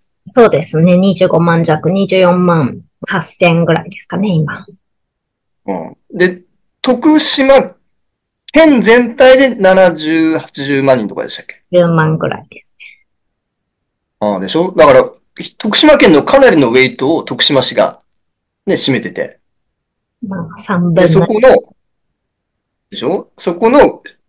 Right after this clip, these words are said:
Speaker 2: 市長首長なわけで、で、
Speaker 1: はい。
Speaker 2: 僕すごい今慣れ慣れしく話してるんですけど、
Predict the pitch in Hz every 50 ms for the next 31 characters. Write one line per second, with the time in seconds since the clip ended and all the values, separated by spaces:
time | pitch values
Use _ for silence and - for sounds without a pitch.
0 | _ _ _ - - - - 147 120 117 - 135 135 120 - - 131 127 127 123
1 | 117 117 - _ _ _ _ _ _ 131 127 120 117 117 - - - 110 104 95
2 | - - _ _ _ _ _ _ - 131 113 - 143 135 151 165 185 214 240 233
3 | 226 - - - 214 214 214 226 202 175 151 143 143 165 180 202 208 214 208 220
4 | 202 - - - - 143 143 147 143 - 147 131 - - 160 139 120 110 - -
5 | 127 123 - - - - - _